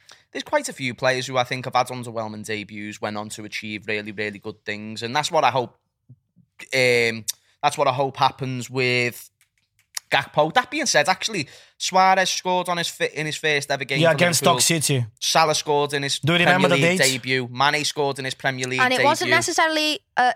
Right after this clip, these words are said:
Speaker 3: I'm not saying obviously Wolves is a good team. And I, I mean, uh, like, a bad team. Like, they are a good team.
Speaker 1: I was
Speaker 3: But
Speaker 1: just sitting there
Speaker 3: it,
Speaker 1: thinking,
Speaker 3: you'd
Speaker 1: there's actually
Speaker 3: expect
Speaker 1: quite a
Speaker 3: more
Speaker 1: few,
Speaker 3: from,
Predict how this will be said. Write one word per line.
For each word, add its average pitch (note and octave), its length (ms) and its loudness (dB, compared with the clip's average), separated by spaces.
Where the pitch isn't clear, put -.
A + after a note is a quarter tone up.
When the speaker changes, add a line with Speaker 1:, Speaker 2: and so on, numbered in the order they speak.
Speaker 3:
I'm C4+ 120 2
not E4 140 0
saying D#4 220 2
obviously C4 320 0
Wolves A3 300 -2
is G#3 120 -4
a G#3 40 -8
good G#3 140 -4
team. G#3+ 320 -4
And G#3+ 100 2
I, G3 100 2
I - 40 4
mean, G#3+ 280 0
uh, G3+ 120 2
like, F#3+ 160 2
a G#3 80 2
bad G3 260 2
team. B3 380 -2
Like, A3 220 -2
they G#3 80 4
are F#3+ 160 4
a F#3+ 40 -2
good F#3+ 200 -2
team. G#3+ 320 -2
Speaker 1:
I F3+ 80 6
was G3 100 4
Speaker 3:
But - 40 -4
Speaker 1:
just G3 160 -2
sitting E3 220 -2
there F#3 120 4
Speaker 3:
it, - 60 0
Speaker 1:
thinking, F#3+ 300 2
Speaker 3:
you'd B3+ 60 0
Speaker 1:
there's A#3+ 100 2
actually C4+ 220 2
Speaker 3:
expect B3+ 160 2
Speaker 1:
quite F#3+ 140 2
a - 20 0
Speaker 3:
more A#3 340 2
Speaker 1:
few, - 60 -14
Speaker 3:
from, C4 240 0